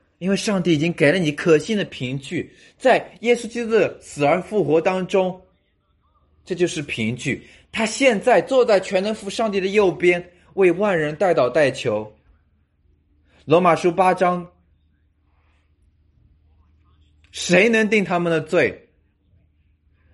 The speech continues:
你可能说，“我的良心、我的罪、律法、撒旦，他们都会来定我的罪。”但是保罗说，“谁能定他们的罪呢？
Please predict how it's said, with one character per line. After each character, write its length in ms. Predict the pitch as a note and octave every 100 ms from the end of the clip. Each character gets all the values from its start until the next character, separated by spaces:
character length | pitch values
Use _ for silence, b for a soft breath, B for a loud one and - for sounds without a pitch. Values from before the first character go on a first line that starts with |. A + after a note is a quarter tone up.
| -
你 120 | F#3
可 80 | G3+
能 100 | G#3
说 160 | A#3
，“我 60 | A3+
的 80 | A#3
良 280 | G#3+ G#3 A3+
心、 360 | A#3 B3 E3 B -
我 100 | G#3+
的 100 | A#3
罪、 680 | A3+ C4+ C#4 E3 - - b b b
律 280 | B3 C#4+ A3
法、 480 | - F3+ F#3+ - -
撒 260 | - F3 F3
旦， 220 | B3 G#3
他 120 | B3+
们 120 | B3+
都 200 | C#4 C#4+
会 80 | C4
来 140 | B3
定 180 | A#3+ B3
我 120 | G3+
的 80 | G3
罪。” 400 | G3 G#3 B2 - _ _ _ _ _ _ _ _ _ _ _ _ _ _ _ _ _ _ _ _ _ _ _ _ _ _ - - _ _ _ _ _ _ _ _ _
但 200 | D#3 D3
是 520 | C3+ - C#3 F#2+ - _ _ _ _ _ _ -
保 200 | C3+ B2
罗 220 | A#2 B2
说 540 | A#2+ C3+ B2 A#2+ - _ _ _ _ _ _ _ _ _
，“谁 280 | - - C#3
能 160 | D#3
定 140 | D#3+ D3
他 120 | D3+
们 100 | C3+
的 60 | B2+
罪 260 | D#3 C3+
呢？ 100 | G#2+